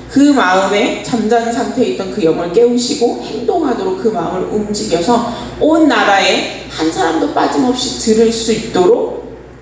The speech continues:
공포도 하고 조서도 내리게 하셨습니다. 그리고 그들을 돌아갈 준비를 이 왕의 손을 통해서 전부 다 하게 하셨습니다.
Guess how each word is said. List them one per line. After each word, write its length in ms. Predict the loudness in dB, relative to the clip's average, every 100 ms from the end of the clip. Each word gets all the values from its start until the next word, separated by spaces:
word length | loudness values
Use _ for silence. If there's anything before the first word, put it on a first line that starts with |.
| -6
공포도 480 | -4 -2 0 2 2
하고 480 | 0 0 2 0 -2
조서도 460 | -4 -2 -4 -2 0
내리게 640 | 0 0 -2 -2 -4 -8 -10
하셨습니다. 680 | -8 -4 -4 -4 -4 -4 -6 -10 -12 -12 -12 -12 -4
그리고 460 | 0 2 4 2 0
그들을 580 | 0 2 2 2 0 -6
돌아갈 480 | -2 0 2 0 0
준비를 720 | -4 -4 0 2 0 -2 -4
이 120 | 2 4
왕의 420 | 4 2 0 -2
손을 380 | -2 -4 -6 -6
통해서 420 | -6 -6 -6 -8 -10 -10
전부 320 | -6 -2 -2
다 80 | -2
하게 260 | -2 -2
하셨습니다. 560 | -2 -2 -2 -2 -4